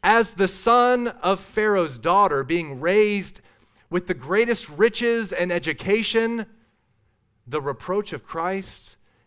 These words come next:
compared to what he had was incomparable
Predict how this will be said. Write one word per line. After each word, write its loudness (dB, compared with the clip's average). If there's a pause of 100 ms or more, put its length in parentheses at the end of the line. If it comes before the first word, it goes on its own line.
(160)
compared -4
to -10
what -6
he -12
had -6 (1200)
was -6
incomparable -10